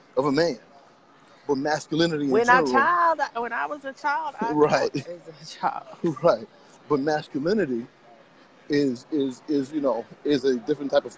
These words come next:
Speaker 1: quality. While it's part of manhood, for sure, it's not the full maturity of, uh,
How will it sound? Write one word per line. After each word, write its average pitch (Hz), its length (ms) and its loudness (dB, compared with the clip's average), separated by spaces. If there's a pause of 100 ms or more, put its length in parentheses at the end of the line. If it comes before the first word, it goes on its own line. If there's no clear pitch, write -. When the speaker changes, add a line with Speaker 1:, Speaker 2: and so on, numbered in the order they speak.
(120)
Speaker 1:
quality. 143 480 2 (580)
While 131 200 6
it's 127 100 -6
part 151 280 4
of 156 120 -6
manhood, 117 560 -6
for 117 160 -12
sure, 139 500 -4 (720)
it's 139 200 -6
not 143 200 0 (100)
the 123 80 -8
full 139 560 -2 (460)
maturity 135 680 2
of, 123 380 2 (840)
uh, 113 300 4